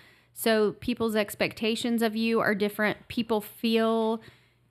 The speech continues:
I think you feel more connected to a body of believers in a small church. I think that's one of the benefits of it. Um, you,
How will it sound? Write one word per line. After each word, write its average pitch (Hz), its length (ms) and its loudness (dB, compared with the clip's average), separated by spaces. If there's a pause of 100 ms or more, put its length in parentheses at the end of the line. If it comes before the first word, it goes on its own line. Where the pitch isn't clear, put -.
(140)
I 240 40 -6
think 302 220 4
you 294 60 6
feel 262 300 2
more 233 240 4
connected 226 600 0
to 254 160 2
a 240 40 4
body 233 360 4
of 233 100 -4
believers 247 520 2
in 240 100 2
a 233 60 0
small 226 280 -2
church. 233 320 -2
I 208 60 0
think 202 180 -4
that's 180 220 -2
one 202 120 0
of 185 120 -2
the 180 80 -4
benefits 202 500 -2
of 240 160 0
it. 277 260 0
Um, 208 360 0
you, 196 260 -4